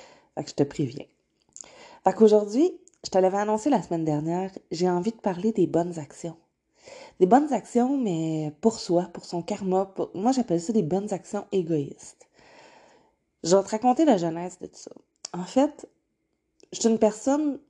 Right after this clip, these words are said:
je pense, foncièrement gentille. C'est, ça fait partie de moi, de ma personnalité. Je pense que je suis quelqu'un de gentil.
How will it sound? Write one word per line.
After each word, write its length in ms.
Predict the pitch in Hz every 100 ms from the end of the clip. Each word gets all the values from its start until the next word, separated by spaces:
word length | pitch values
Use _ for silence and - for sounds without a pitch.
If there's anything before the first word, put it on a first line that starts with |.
| _ _
je 100 | -
pense, 520 | - 196 226 240 - _ _ _ _
foncièrement 640 | 214 214 214 185 202 254
gentille. 500 | 220 165 - 143 - _ _ _ _ _ _ _
C'est, 1080 | - - - - 156 151 147 120 110 98 - -
ça 140 | 147
fait 160 | - 160
partie 500 | 170 - - 226 190
de 160 | 180
moi, 440 | 170 165 170 190 196
de 120 | 180
ma 160 | 160 151
personnalité. 920 | 160 151 165 147 139 135 - 175 190
Je 100 | -
pense 300 | 180 196 -
que 120 | 160
je 120 | 143
suis 280 | 139 - 175
quelqu'un 400 | 175 151 170 196
de 200 | 190 165
gentil. 560 | 165 165 151 - -